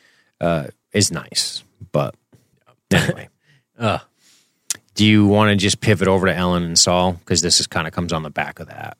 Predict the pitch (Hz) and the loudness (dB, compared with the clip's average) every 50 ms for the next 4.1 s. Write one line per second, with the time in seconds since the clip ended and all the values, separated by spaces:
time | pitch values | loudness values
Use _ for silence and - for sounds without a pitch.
0 | _ _ - 87 - - - - - - - 82 76 71 73 - _ _ _ _ | _ _ -6 -6 -4 -4 -6 -4 -2 -2 -2 -2 -4 -8 -14 -20 _ _ _ _
1 | _ _ _ _ _ _ _ _ - - 175 160 156 151 117 131 120 110 107 - | _ _ _ _ _ _ _ _ 2 2 4 4 4 2 2 4 4 4 4 4
2 | - 160 147 131 113 107 92 101 90 87 82 80 78 71 85 82 78 76 78 82 | 4 4 4 4 4 4 4 4 2 2 0 -2 -4 -2 -2 -2 -2 -2 -4 -4
3 | - - 92 - 87 80 73 80 78 76 78 78 78 78 - - - 82 76 78 | -2 -2 -2 0 0 -2 -2 -4 -4 -6 -6 -6 -4 -2 -2 0 0 -2 -4 -6
4 | 78 78 | -8 -12